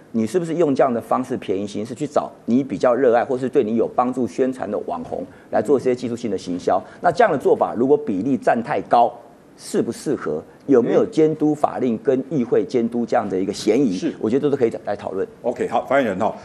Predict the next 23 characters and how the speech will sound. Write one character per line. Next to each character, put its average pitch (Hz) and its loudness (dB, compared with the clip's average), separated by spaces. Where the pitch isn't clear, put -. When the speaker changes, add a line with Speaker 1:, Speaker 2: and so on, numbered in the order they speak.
Speaker 2:
这 147 2
个 107 0
一 131 -2
般 139 2
讨 107 -4
论 107 -2
说 110 -2
刻 156 6
意 143 -2
派 175 2
学 139 2
姐 104 -2
到 120 2
议 165 -4
员 208 2
的 107 -4
办 123 2
公 104 -2
室， 101 -8
打 98 -4
个 104 -4
问 104 -2
号。 113 -2